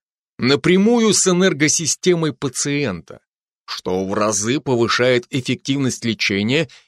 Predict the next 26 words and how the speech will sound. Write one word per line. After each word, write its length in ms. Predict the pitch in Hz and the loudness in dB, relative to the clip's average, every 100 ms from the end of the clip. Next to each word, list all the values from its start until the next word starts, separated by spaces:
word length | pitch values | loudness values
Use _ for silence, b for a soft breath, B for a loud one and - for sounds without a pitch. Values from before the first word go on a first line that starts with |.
| - | -8
и 120 | 110 | -6
позволяет 640 | 95 98 101 98 101 120 | -4 -4 0 2 2 2
тебе 200 | 120 139 | 0 0
пользоваться 640 | 110 110 117 117 139 - 151 | 2 2 2 2 -4 -2 0
дополнительными 880 | 131 - 131 127 123 120 123 127 131 | -2 2 2 2 0 0 0 2 2
мощностями, 840 | 131 - 143 143 - 226 214 113 | 2 0 0 0 2 2 2 0
если 400 | 98 98 92 98 | -2 -4 -4 -6
так 180 | 95 95 | -8 -6
можно 280 | 95 98 101 | -6 -2 -2
выразиться. 680 | 104 90 85 - 92 92 b b _ _ _ _ | -2 -6 -10 -6 -6 -6 b b _ _ _ _
Мне 720 | - 101 101 104 104 101 110 | -6 -2 0 0 2 2 2
подобное 680 | 147 - 156 139 139 135 131 | 0 -4 0 0 0 -4 -4
даже 540 | 120 92 98 98 110 107 _ _ | -2 0 0 -2 -6 -6 _ _
не 220 | 90 95 123 | -6 -2 0
снилось. 800 | - 101 95 95 92 95 - - _ _ _ _ _ _ _ _ _ | 0 -2 -4 -2 -2 -2 -2 -6 _ _ _ _ _ _ _ _ _
Могу 260 | - 104 175 | -6 0 0
сказать, 400 | - 175 185 190 | 2 4 4 2
что 200 | - 180 | 2 0
полное 560 | - 202 208 156 143 | 4 6 6 4 0
отсутствие 800 | - 139 131 - 185 - - 143 - | 0 -2 -4 -4 -4 -4 0 0 2
учителя 640 | 170 143 - 202 214 202 | -2 0 -2 0 -2 0
тебе 240 | 135 120 | 0 2
пошло 320 | 120 107 117 123 | 2 0 -2 0
только 320 | 110 107 104 | 0 0 -2
на 160 | 95 | -4
пользу. 540 | 90 - 71 73 - | -4 -6 -6 -6 -14